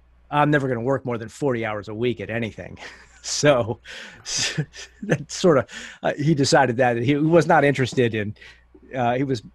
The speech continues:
less interested in being the best at something than he was, uh, more interested in, in having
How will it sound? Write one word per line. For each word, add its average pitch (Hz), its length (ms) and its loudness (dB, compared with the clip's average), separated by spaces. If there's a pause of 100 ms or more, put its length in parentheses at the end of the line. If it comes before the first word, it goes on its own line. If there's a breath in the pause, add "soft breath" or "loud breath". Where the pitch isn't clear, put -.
less 170 400 2
interested 135 560 -2
in 110 460 -4
being 123 240 2
the 113 80 -2
best 117 420 -2 (100)
at 110 240 -6
something 104 400 -8
than 104 160 -10
he 107 100 -8
was, 101 540 -10
uh, 101 220 -12
more 110 220 -8
interested 101 400 -12
in, 98 240 -12
in 120 120 -8
having 107 440 -2